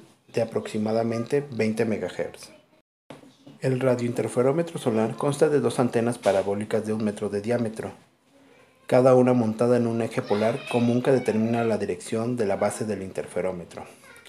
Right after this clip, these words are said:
Opera una frecuencia central de siete punto siete gigahertz con un ancho de banda de quinientos megahertz. La separación de las antenas es de cinco punto veinticuatro, que corresponde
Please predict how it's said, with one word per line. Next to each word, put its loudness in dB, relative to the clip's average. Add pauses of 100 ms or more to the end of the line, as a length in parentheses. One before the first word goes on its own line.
(520)
Opera 4
una 4
frecuencia -2
central -2
de -4
siete -4
punto -6
siete -6
gigahertz -6 (400)
con 6
un 6
ancho 2
de 4
banda 0
de -4
quinientos -2
megahertz. -4 (880)
La -2
separación 0
de 4
las 2
antenas 0
es -2
de -6
cinco -6
punto -4
veinticuatro, -2
que -18
corresponde -2